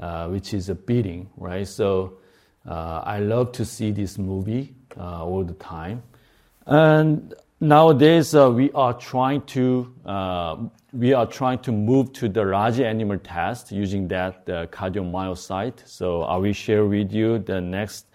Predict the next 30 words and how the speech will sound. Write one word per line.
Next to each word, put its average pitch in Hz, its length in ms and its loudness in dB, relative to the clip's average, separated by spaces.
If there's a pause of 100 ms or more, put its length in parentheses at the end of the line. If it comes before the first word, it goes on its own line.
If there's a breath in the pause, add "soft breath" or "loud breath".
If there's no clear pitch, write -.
(200 soft breath)
uh, 82 200 -6
chance. 104 500 -8 (440 soft breath)
And, 135 400 2
uh, 139 220 8 (480)
using 156 400 6
our 135 220 10
bioprinting 139 640 6
technology, 135 760 0 (920 soft breath)
we 143 120 6
can 156 260 0
create 135 840 -2
a 110 80 0
three-dimensional 110 1120 0
cell 131 360 2
structure 139 760 -2 (280)
which 104 220 -6
has 110 280 -2
a 110 60 4
very 117 280 2
complicated 135 1300 -4 (360 soft breath)
and 101 500 -2
complicated 135 920 -2
and 110 320 -2
a 101 180 0
small 147 580 0
size 107 480 -2
structure 95 460 -2
like 95 300 -2
a 101 60 0
liver. 92 600 0